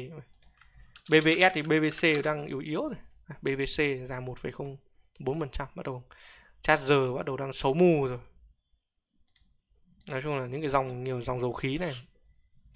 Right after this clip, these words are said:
có mỗi B R nhiều ổn. Bạn nào có thì ví dụ B R thì bạn cầm, còn bây giờ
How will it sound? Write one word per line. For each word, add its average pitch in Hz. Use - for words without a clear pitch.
có 139
mỗi 190
B -
R 185
nhiều 131
ổn. -
Bạn -
nào 123
có 131
thì 135
ví 123
dụ 156
B 156
R 147
thì 127
bạn -
cầm, 123
còn 123
bây 139
giờ 123